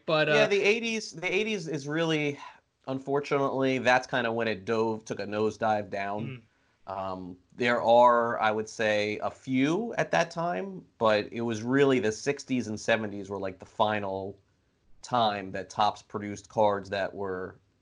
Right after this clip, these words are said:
Speaker 2: like, really nice and expensive, uh, rookie cards. Um, if you're talking about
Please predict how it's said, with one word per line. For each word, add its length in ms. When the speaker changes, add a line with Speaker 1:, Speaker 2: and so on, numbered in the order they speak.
Speaker 2:
like, 200
really 420
nice 560
and 140
expensive, 640
uh, 140
rookie 300
cards. 640
Um, 320
if 100
you're 60
talking 220
about 220